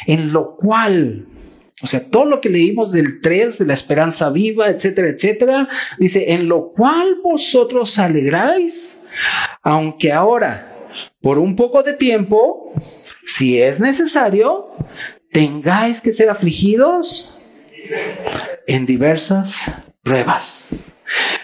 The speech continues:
para que sometida a prueba vuestra fe mucho más preciosa que el oro, el cual, aunque perecedero, se prueba con fuego, sea hallada en alabanza, gloria y honra,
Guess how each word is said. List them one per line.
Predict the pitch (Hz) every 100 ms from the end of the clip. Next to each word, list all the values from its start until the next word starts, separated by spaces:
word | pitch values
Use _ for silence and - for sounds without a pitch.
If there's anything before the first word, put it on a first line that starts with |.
| -
para | 135 143
que | 147
sometida | - 143 139 - 302 339
a | 330
prueba | 277 262
vuestra | 247 208 208
fe | 208
mucho | 202 196 180
más | 175 196
preciosa | - 196 156 - - 190 233 226 - 160 -
que | 147
el | 143
oro, | 190 254 320 - - - -
el | 135 131 -
cual, | 165 175 185
aunque | 180 180
perecedero, | 175 165 160 160 147 139 127
se | -
prueba | 139 139 139 139
con | 127
fuego, | 127 156 170 226 254 - - - -
sea | - 170
hallada | 170 170 170
en | 165
alabanza, | 143 139 160 175 175 175
gloria | 156 160 156
y | 143
honra, | 175 214 247